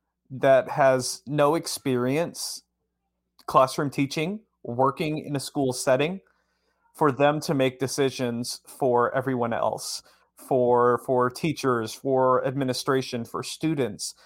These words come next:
not having any experience in the educational realm themselves,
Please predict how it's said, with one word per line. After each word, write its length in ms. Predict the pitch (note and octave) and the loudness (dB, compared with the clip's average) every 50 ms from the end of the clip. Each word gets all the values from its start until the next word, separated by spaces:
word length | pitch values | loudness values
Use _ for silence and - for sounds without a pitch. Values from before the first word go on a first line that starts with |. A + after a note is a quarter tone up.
| _ _ _ _ _ - | _ _ _ _ _ -4
not 280 | C3 C3+ C3+ C3+ C3 | 2 4 4 4 4
having 360 | C#3+ D#3 D3+ C#3 C3+ B2+ B2+ - | 4 2 2 2 2 0 -2 -2
any 360 | C3+ C#3+ D3+ E3+ D3+ - C#3+ | -2 -4 -2 -4 -4 -6 -8
experience 1300 | C#3 - - - - - - - C#3+ C#3+ D3 D3+ C#3+ C3 B2 A#2 A#2 G#2+ F#2+ - - - - - - - | -8 -8 -6 -8 -8 -8 -8 -4 -4 -2 0 0 0 -2 -2 -2 -4 -6 -8 -8 -8 -8 -8 -8 -8 -6
in 120 | C#3 C3+ C3+ | -4 -2 0
the 100 | C3 B2+ | 2 2
educational 720 | B2+ B2+ - - - C#3 B2+ B2 B2+ - C3 A#2+ A2+ A2+ | 0 0 -2 -4 -2 -2 -2 -2 -2 -2 -2 0 0 0
realm 300 | A2+ A2+ A2 A2 A2 A2 | 0 0 0 -2 -4 -6
themselves, 640 | G#2+ A2 A2+ - - - D#2 D#2+ E2+ - - | -8 -8 -6 -4 -2 0 0 0 0 -4 -8